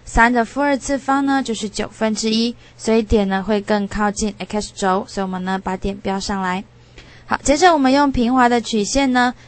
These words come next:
将这个图形连起来。好，我们可以得到这一条蓝色的线呢，就是我们的第一小题，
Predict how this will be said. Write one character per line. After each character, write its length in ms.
将 320
这 280
个 240
图 180
形 380
连 260
起 160
来。 360
好， 140
我 80
们 140
可 120
以 60
得 160
到 200
这 160
一 40
条 240
蓝 180
色 200
的 120
线 240
呢， 220
就 140
是 120
我 40
们 160
的 100
第 220
一 40
小 220
题， 360